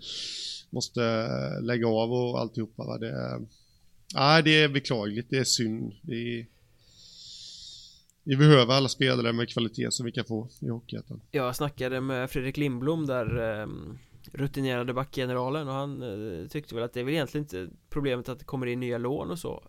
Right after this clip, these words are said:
Speaker 2: hela tiden. Eh, det kan man anpassa sig till, liksom. Men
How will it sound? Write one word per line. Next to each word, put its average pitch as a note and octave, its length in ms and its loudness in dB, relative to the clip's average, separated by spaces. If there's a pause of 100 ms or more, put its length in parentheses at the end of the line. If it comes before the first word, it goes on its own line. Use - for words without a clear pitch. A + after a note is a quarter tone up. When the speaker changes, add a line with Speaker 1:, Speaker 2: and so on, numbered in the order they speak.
(120)
Speaker 2:
hela B2+ 200 -6
tiden. A2+ 500 -4
Eh, G2+ 180 -10 (680)
det C#3 80 -8
kan C3 160 -4
man B2+ 140 -6
anpassa C3 400 -6
sig D3+ 140 -8
till, A#2+ 180 -6
liksom. A#2+ 260 -10
Men A#2+ 160 -8